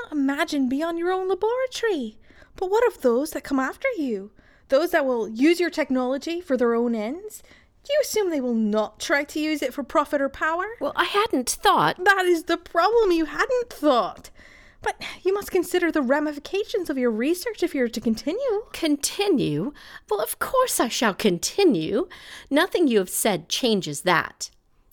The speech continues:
Speaker 2: However, you do make very good points, and that is all the more reason to keep my research secret until I've established the necessary parameters.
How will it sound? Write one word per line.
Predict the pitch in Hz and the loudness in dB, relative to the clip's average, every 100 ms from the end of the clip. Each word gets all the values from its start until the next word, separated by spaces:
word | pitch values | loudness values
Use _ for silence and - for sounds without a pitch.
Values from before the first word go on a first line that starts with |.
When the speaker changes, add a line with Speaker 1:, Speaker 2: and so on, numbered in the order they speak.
| - | -4
Speaker 2:
However, | 226 220 220 262 381 - - _ - | 0 2 0 0 -2 -6 -20 _ -6
you | 220 | -4
do | 208 240 320 415 | -2 -2 0 2
make | 269 262 - | 0 -2 0
very | 202 208 220 | 2 2 0
good | 196 190 185 | 0 -2 -2
points, | - 214 160 - - - - _ - | -4 0 0 -2 -10 -14 -16 _ -2
and | 226 | 2
that | 214 220 | 2 2
is | 285 | 0
all | 254 233 | 2 2
the | 311 | 2
more | 294 311 | 4 4
reason | 262 202 156 147 | 2 2 2 2
to | 175 | 0
keep | - 233 | 0 0
my | 208 202 | 2 2
research | 196 202 208 - 262 - - - | 2 0 0 2 0 0 -6 -6
secret | - 330 - 147 - - | 0 0 0 -2 -2 -2
until | 175 214 214 | 0 2 2
I've | 196 | 2
established | 202 - - 294 180 147 - | 2 2 2 2 2 0 2
the | |
necessary | 185 202 202 196 170 160 | 4 2 0 0 2 2
parameters. | - 175 190 190 147 135 - | 0 2 4 4 2 -2 -4